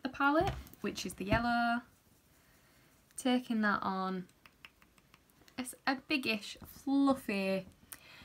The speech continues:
sort of fluffy, sort of flat brush, and I'm just pressing that in right on that inner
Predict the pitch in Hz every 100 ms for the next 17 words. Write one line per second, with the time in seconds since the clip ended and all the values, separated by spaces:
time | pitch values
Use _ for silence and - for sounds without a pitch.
0 | - - 370 349 - 214 214 - 220 220
1 | 214 208 214 - - - - - 180 180
2 | 175 - - - 185 180 180 185 190 202
3 | - - 190 180 180 - - 220 226 202
4 | 214 196 185 - 180 180 180 180 185 175
5 | 180 175 175 175 - 175 175 175 175 -
6 | 175 175 - 196 180 -